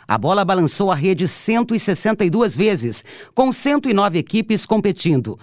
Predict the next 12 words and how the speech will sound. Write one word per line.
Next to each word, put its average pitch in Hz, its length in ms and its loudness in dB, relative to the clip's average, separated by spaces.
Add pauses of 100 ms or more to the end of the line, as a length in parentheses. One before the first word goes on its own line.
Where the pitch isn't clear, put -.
(320)
A - 100 2
categoria 165 520 0
Master, 165 480 0 (240)
também 233 460 2
apenas 143 460 0
masculino, 214 640 2 (200)
reuniu 233 400 2
quarenta 233 460 0
e 202 40 2
nove 180 240 2
equipes, 214 460 0
totalizando 202 720 0